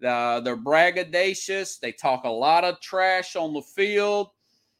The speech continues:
and they're very chirpy the last few years. And it, it, it's came back to 'em.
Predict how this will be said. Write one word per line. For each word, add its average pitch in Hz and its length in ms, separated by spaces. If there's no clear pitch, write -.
and 147 720
they're 127 100
very 156 400
chirpy 196 600
the 190 120
last 185 440
few 190 280
years. 202 760
And 147 400
it, 151 240
it, 127 200
it's 127 200
came 165 280
back 190 300
to 254 260
'em. - 100